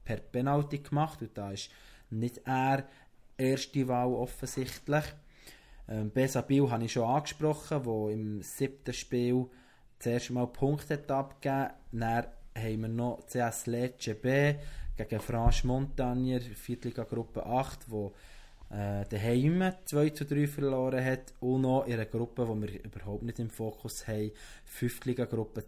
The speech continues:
zehn, Clovellier, wo daheim gegen Beaucourt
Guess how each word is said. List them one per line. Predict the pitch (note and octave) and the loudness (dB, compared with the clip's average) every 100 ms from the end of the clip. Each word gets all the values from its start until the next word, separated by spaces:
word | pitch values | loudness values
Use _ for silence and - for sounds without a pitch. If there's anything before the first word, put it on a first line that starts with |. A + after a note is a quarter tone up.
| - | -6
zehn, | A#2 A2 A2 A2 - - - - - | -2 0 0 -2 -8 -20 -20 -20 -4
Clovellier, | C3 B2+ B2 B2 A#2+ A#2+ A#2+ A#2+ A#2+ A#2 A#2 - | 4 6 6 6 4 4 4 4 4 4 2 -4
wo | A2 A2 | -6 -4
daheim | G#2+ G2+ G#2 G#2+ A2 A2 - | -2 -2 0 0 0 -4 -6
gegen | G#2 - G2+ - | -6 -4 -6 -4
Beaucourt | G#2+ A2+ - B2+ B2 - | -4 -4 -2 2 2 2